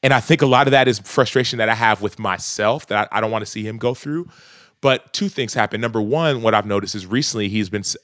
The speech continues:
I said, I said, "Hey, Caleb, what, what do you, what do you wanna do today?" And he'll say, "Well, what do you want me to do?" And I'm like, "Oh, crap.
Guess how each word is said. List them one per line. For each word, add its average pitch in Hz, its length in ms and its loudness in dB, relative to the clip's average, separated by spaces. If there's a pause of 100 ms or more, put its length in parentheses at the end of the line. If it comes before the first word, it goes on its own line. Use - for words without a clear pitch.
(100)
I 113 80 0
said, 120 320 -8
I - 60 -8
said, 131 160 -6
"Hey, 156 60 -4
Caleb, 147 480 -2
what, 143 180 -4
what 143 100 -6
do 143 60 -8
you, 147 300 -4 (300)
what 143 160 2
do 175 40 0
you 165 60 0
wanna 160 160 0
do 170 100 -4
today?" 104 320 -6 (460)
And 131 80 2
he'll 135 80 2
say, 135 220 0
"Well, 123 120 6
what 143 120 4
do 135 60 -2
you 170 120 -2
want 135 180 0
me 101 80 -4
to 73 100 -8
do?" - 220 -14 (1300)
And 117 120 -2
I'm 98 140 -2
like, 90 200 -6
"Oh, 95 140 -6
crap. - 380 -14